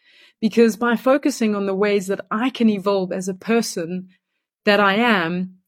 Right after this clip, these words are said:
specifically looking at how to raise my vibration, I get to create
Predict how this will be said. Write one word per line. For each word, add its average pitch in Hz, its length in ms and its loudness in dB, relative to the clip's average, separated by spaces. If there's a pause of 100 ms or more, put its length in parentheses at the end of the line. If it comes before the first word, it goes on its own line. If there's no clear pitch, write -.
specifically 233 680 -2
looking 208 320 0
at 185 100 -4
how 202 180 0
to 190 120 -2
raise 190 280 -2
my 175 160 -6
vibration, 180 840 -4 (180)
I 226 140 -2
get 233 280 0
to 214 40 -4
create 202 640 -4